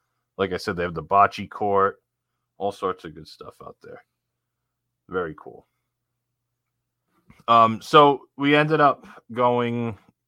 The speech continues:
after our lunch and walking around a little bit. We got back on the Skyliner, took it over to Epcot, and instead of walking, we took a friendship boat over to,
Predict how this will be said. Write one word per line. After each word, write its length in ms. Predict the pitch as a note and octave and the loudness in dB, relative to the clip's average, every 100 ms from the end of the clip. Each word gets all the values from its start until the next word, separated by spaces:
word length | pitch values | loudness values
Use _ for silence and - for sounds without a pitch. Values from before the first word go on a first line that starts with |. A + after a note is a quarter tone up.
| _ _ _ _ - | _ _ _ _ -2
after 340 | A#2 - B2+ | -2 0 0
our 120 | A2 | 0
lunch 440 | G#2+ C#3 C#3+ - - | 0 -4 -6 -12 -14
and 160 | G#2+ G#2+ | -8 -4
walking 300 | A2 - G#2+ | -4 -4 -4
around 260 | A2+ A#2 | -2 -2
a 40 | A#2 | -4
little 200 | A#2+ A#2 | -8 -6
bit. 300 | B2 A#2+ - _ _ _ _ - | -4 -4 -8 _ _ _ _ -8
We 100 | G#2+ | 0
got 220 | G#2+ G2+ | 0 0
back 280 | A2+ A2+ B2 | -2 0 -2
on 120 | A2+ | -4
the 60 | |
Skyliner, 680 | G2 - A2 A2+ A2+ A2+ G#2+ | -6 -4 -2 0 0 -2 -4
took 220 | - A2+ | -8 -10
it 80 | G#2+ | -6
over 220 | G#2+ G2 | -6 -8
to 120 | - - | -12 -10
Epcot, 520 | A2+ - - C3 C3 _ _ _ _ _ _ _ _ _ | -10 -6 0 2 0 _ _ _ _ _ _ _ _ _
and 280 | A2+ A2+ A2 | -6 -4 -4
instead 280 | G#2 - C3+ | -6 -4 -2
of 120 | G2+ | -2
walking, 480 | G2 A2+ - B2+ A2+ | -2 -2 -2 -4 -6
we 100 | G2+ | -6
took 260 | - F#2+ | -6 -6
a 40 | F#2 | -6
friendship 540 | - A2+ G#2+ A2 - | -4 -4 -4 -8 -8
boat 200 | G2+ G2 - | -6 -6 -6
over 360 | G2+ F#2 F#2+ | -6 -4 -6
to, 520 | - - G2 F2+ F2 | -8 -10 -8 -8 -10